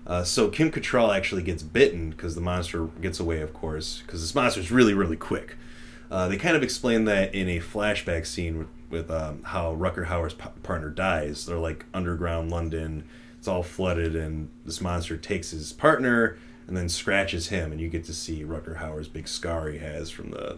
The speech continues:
the scratch he got from him. Uh, so we go back to the precinct after that, and they still haven't, you know, fired <laughs> uh, Detective Stone yet. Um,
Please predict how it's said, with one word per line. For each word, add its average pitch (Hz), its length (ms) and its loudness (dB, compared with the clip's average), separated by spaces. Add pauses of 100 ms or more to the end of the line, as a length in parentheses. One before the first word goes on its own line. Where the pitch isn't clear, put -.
the 78 80 -6
scratch 87 380 -2
he - 40 -10
got 76 220 -6
from 71 140 -8
him. - 160 -8 (1600)
Uh, 107 380 8
so 185 120 8
we 185 80 10
go 185 120 12
back 165 240 12
to 175 80 0
the 147 80 4
precinct 101 500 2
after 92 280 4
that, 90 600 2
and 98 520 0
they 92 120 -2
still 101 300 2
haven't, 87 460 2
you 87 80 -4
know, 82 240 -4
fired 82 540 -2 (180)
<laughs> - 180 -6
uh, 143 680 10
Detective 101 540 2
Stone 95 420 0
yet. 85 240 0 (960)
Um, 101 640 6